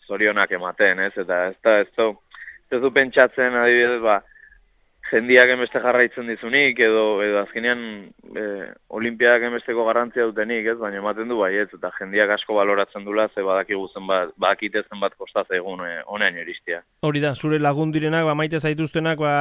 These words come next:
Speaker 2: zugaitik pozten dira, eta orokorrean
Speaker 1: Bai.
Speaker 2: herritarrak, ba, azkenean, eh, neurri txiki hortan behintzat, eh, Hernanian egongo da, Rion egongo da.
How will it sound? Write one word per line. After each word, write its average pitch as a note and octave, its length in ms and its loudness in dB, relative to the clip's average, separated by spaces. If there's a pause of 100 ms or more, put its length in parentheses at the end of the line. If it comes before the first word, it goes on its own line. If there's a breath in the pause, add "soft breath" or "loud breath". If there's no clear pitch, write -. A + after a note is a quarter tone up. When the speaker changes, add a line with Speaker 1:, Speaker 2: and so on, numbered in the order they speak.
(120)
Speaker 2:
zugaitik E3 440 0
pozten E3+ 300 -4
dira, F#3+ 280 2
eta D3+ 300 -2
orokorrean E3+ 500 0
Speaker 1:
Bai. G3+ 80 6
Speaker 2:
herritarrak, F3+ 400 2
ba, E3+ 80 2
azkenean, F#3+ 460 0 (340 soft breath)
eh, D3+ 220 0 (100)
neurri F#3 880 2
txiki G3+ 280 0
hortan F#3+ 320 2
behintzat, G3+ 400 0
eh, D#3 220 0
Hernanian F#3 580 2
egongo G#3+ 320 4
da, C3 260 0
Rion F3+ 300 4
egongo G3+ 340 2
da. C3 140 0